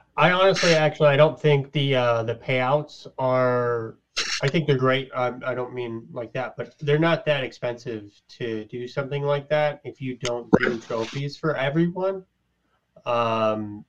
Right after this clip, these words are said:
and you just do trophies for, like, maybe top three. Uh, you put a little bit of that money together with some of the sponsorship money.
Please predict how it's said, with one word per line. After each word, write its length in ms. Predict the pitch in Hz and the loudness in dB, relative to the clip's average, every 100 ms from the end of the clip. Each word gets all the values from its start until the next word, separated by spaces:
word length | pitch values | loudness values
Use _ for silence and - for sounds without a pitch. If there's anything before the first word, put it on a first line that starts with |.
| - | -6
and 140 | 127 | -6
you 80 | 120 | -4
just 220 | 127 127 | -6 -6
do 120 | 127 | -6
trophies 460 | 113 123 117 123 120 | -4 -2 -2 -4 -8
for, 120 | 131 | -8
like, 220 | 117 107 | -8 -8
maybe 220 | 113 107 104 | -8 -10 -8
top 300 | 110 110 - | -8 -8 -8
three. 380 | 131 135 135 135 _ _ _ _ _ - | -6 -4 -4 -8 _ _ _ _ _ -8
Uh, 400 | 127 113 110 107 | -4 0 2 0
you 120 | 110 | -2
put 220 | 117 151 135 | 0 2 4
a 60 | |
little 200 | 127 127 | 4 2
bit 140 | 117 117 | 0 0
of 80 | 113 | 0
that 180 | 131 | 0
money 260 | 131 120 117 | 0 0 0
together 360 | 113 120 120 117 | 0 0 0 0
with 220 | 117 110 | -2 -4
some 240 | - 113 | -4 -2
of 140 | 110 107 | -2 -6
the 60 | |
sponsorship 640 | 101 - 120 120 139 - 147 | -10 -4 -2 -2 -4 -4 2
money. 460 | 147 151 156 151 | 4 4 0 -4